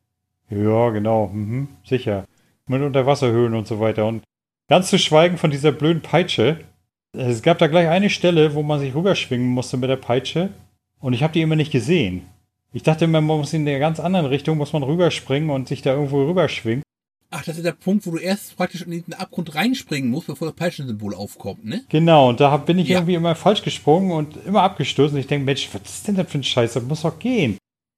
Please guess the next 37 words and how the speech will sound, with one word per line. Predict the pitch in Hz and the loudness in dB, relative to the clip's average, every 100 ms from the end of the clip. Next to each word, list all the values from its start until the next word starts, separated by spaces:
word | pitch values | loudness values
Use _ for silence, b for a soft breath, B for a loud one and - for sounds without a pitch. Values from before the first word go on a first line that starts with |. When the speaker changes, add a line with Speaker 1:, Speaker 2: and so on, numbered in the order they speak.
| - | 0
Speaker 1:
Man, | 139 123 - | 2 0 -8
grundsätzlich, | 113 147 185 160 160 208 196 - | 2 2 4 2 2 2 2 -4
man | 110 139 | -4 -2
muss | 147 147 | 0 0
so | 147 | 0
sehen, | 165 165 143 | 0 -2 -2
sie | 143 | -2
bekommt | 139 - 147 | -2 -2 -2
eine | 139 | -2
Peitsche | 135 143 196 - 147 233 - _ _ _ _ | 0 0 0 0 0 -2 -8 _ _ _ _
und | 123 | 0
dann | 131 | 2
macht | 147 - | 2 0
sie | 123 | 0
einfach | 151 156 | 2 2
den | 139 127 | 0 -2
Indiana | 131 131 160 123 | 0 2 2 0
Jones, | 104 110 165 185 | 0 0 0 -2
einfach | - 143 143 123 | -4 -2 -2 -2
irgendwo | 135 127 127 123 123 - _ | -2 0 0 0 -4 -10 _
an | 131 127 | -8 -6
festen | 113 151 151 131 | -4 -4 -4 -4
Symbolen | 120 110 147 175 | -4 -2 -2 0
hängt | 143 147 | 0 -2
sie | 143 | -4
sich | 127 - | -6 -4
ran | 147 190 | -2 0
und | 175 | -2
dann | 151 139 | -4 -6
schwingt | - 147 - | -4 -4 -4
sie | 123 | -6
sich | 120 | -6
so | 120 | -4
über | 117 113 | -2 -2
Abgründe | 110 - 110 104 | -2 -4 -2 -2
und | 95 90 | -2 -6
so. | 98 | -12